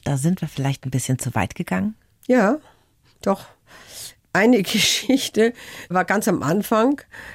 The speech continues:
Speaker 2: da wurde Versace, der Modemacher Versace, wurde ermordet.
Speaker 1: Mhm.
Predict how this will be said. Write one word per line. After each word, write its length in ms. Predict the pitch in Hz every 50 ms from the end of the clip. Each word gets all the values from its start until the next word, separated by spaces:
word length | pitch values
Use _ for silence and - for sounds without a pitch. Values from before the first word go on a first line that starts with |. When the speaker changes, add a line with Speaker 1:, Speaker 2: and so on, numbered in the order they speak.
| -
Speaker 2:
da 120 | - 139 160
wurde 400 | 190 208 202 185 151 127 110 - - 95
Versace, 580 | 131 156 156 143 - 151 156 185 208 - - 156
der 100 | 165 151
Modemacher 640 | 147 156 170 208 233 220 190 185 185 175 165 160 143
Versace, 640 | 151 151 139 - - 147 196 202 - - 220 208 202 202 - - - - - -
wurde 300 | 151 147 175 190 185 185
ermordet. 720 | - 143 147 143 135 135 147 147 135 127 101 - - - -
Speaker 1:
Mhm. 300 | 190 165 120 113 143 147